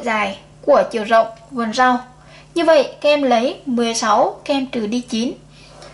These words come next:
Mười sáu trừ đi chín thì bằng, bằng bảy. Như vậy, đây sẽ là bằng bảy mét. Cả khu đất chúng ta sẽ đi tìm mà, à, cái chiều dài và chiều rộng của cả khu đất luôn.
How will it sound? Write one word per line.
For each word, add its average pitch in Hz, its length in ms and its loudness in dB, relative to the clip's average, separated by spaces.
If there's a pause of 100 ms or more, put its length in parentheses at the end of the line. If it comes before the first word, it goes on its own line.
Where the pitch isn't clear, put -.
(300)
Mười 269 160 6
sáu 262 340 2
trừ 302 100 -2
đi 277 160 -2
chín 277 300 -6
thì 339 100 -6
bằng, 220 260 -2 (200)
bằng 214 280 -6
bảy. 202 260 -2 (540)
Như 285 100 -4
vậy, 262 280 0
đây 247 240 0
sẽ 220 160 -4
là 269 180 -2
bằng 202 240 -4
bảy 196 180 -2
mét. 269 220 -4 (3250)
Cả 269 280 2
khu 320 100 -4
đất 359 300 0
chúng 226 140 -8
ta 269 180 2
sẽ 269 180 -2
đi 277 180 -4
tìm 233 320 -2
mà, 202 240 -2 (360)
à, 202 200 -4
cái 208 120 -6
chiều 294 220 2
dài 220 240 0
và 208 100 0
chiều 208 180 -8
rộng 208 220 -2
của 202 120 -6
cả 196 240 -2
khu 240 80 -4
đất 285 200 0
luôn. 277 300 4